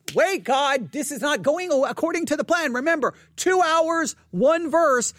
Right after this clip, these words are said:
everyone needed to be here at ten A M. Everyone, and obviously no one thought about how this would impact me. That, uh, you see, I, that's not, that's, that's too much focus on self to be humble.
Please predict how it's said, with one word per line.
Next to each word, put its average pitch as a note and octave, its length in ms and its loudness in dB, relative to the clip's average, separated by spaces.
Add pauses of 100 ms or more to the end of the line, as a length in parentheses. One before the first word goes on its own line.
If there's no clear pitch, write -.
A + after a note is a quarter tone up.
(120)
everyone D#4+ 460 2
needed E4 260 -4
to D4 80 -4
be D#4+ 220 0
here C#4+ 280 0
at B3+ 240 -4
ten D#4 340 2
A C#4+ 380 -2
M. A#3+ 520 -2 (1700)
Everyone, D#4+ 400 0 (160)
and A3+ 320 2
obviously E4 680 0
no D4+ 200 2
one D#4+ 260 0
thought D4 240 0
about C#4+ 220 0
how C4+ 140 0
this C#4+ 200 -2
would C4+ 140 0
impact B3 400 0
me. A#3 420 -2 (840)
That, F3 240 -8 (260)
uh, G3 140 -2
you D#3+ 100 -10
see, G#3+ 240 -10
I, G#3+ 140 -6 (520)
that's G#3+ 220 -6
not, B3 300 0 (520)
that's, - 540 -10
that's - 380 -4
too - 260 -6
much B3 240 -6
focus - 580 -2
on F3 200 -2
self D#3 500 -2
to - 80 -2
be D3+ 120 -2
humble. C3 540 -8